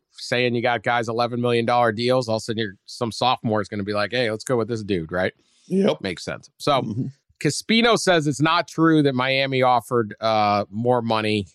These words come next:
Speaker 1: Jaden left millions on the table. Millions. This is Caspino to On Three.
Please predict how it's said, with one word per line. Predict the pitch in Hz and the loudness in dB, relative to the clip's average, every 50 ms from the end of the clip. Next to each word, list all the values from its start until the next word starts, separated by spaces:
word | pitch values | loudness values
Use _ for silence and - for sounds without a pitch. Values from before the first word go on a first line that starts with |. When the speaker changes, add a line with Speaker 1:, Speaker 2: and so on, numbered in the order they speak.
| _ _ _ _ | _ _ _ _
Speaker 1:
Jaden | - - 147 147 170 202 190 208 208 190 165 | -6 -2 0 0 0 0 0 0 0 2 4
left | 175 170 147 - | 2 2 2 0
millions | 147 147 147 156 160 160 156 151 147 123 | 0 2 2 2 4 2 2 2 2 2
on | 131 123 123 120 | 2 0 0 0
the | 113 | -2
table. | - - - 139 131 127 113 101 92 87 90 87 | -4 -4 -2 0 2 2 2 0 -2 -6 -8 -12
Millions. | 101 113 113 127 147 156 165 165 143 120 107 87 76 76 - - - - _ | -12 -6 -2 0 2 2 2 2 2 2 0 -2 -4 -10 -16 -20 -20 -20 _
This | - - | -20 -18
is | 110 98 - | -16 -14 -10
Caspino | - 110 - - - 95 87 85 85 82 80 - | -10 -10 -10 -8 -8 -8 -6 -6 -6 -8 -8 -10
to | - 80 78 | -12 -12 -12
On | - 80 82 80 76 | -10 -8 -8 -8 -10
Three. | 73 78 76 69 - | -12 -14 -16 -16 -18